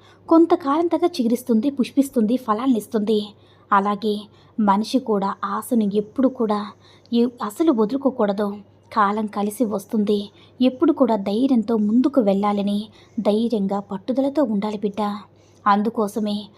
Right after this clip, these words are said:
ఈ కాలం కలిసి రావడం నీకు కూడా వస్తుంది బిడ్డ. ఒక వ్యక్తి ద్వారా నీకొచ్చినటువంటి కష్టాలన్నీ కూడా తీరిపోతున్నాయి. ఆ వ్యక్తి నువ్వు ఎప్పుడు కూడా సంతోషంగా ఉండడానికి, అభివృద్ధి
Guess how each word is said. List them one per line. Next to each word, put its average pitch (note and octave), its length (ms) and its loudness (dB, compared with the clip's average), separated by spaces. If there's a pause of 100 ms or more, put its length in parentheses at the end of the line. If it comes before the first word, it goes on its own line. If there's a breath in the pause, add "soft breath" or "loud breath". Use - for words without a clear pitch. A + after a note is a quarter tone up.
(220 soft breath)
ఈ A#3 140 4
కాలం G#3 460 -2
కలిసి G#3+ 420 -2
రావడం G#3 420 0
నీకు A#3 180 -2
కూడా D#4 240 0
వస్తుంది G#3+ 380 -2
బిడ్డ. G#3 380 -4 (500 soft breath)
ఒక A#3+ 180 2
వ్యక్తి G#3 360 0
ద్వారా G3+ 340 -2
నీకొచ్చినటువంటి G#3+ 920 -2
కష్టాలన్నీ A3+ 640 -6
కూడా C#4 280 -4
తీరిపోతున్నాయి. G#3 800 -2 (400 soft breath)
ఆ A3 160 4
వ్యక్తి G3+ 520 -4 (300 soft breath)
నువ్వు A#3 220 4
ఎప్పుడు G#3+ 400 2
కూడా A3 260 -2
సంతోషంగా G#3 760 -2
ఉండడానికి, G3+ 680 -2
అభివృద్ధి G#3 520 -2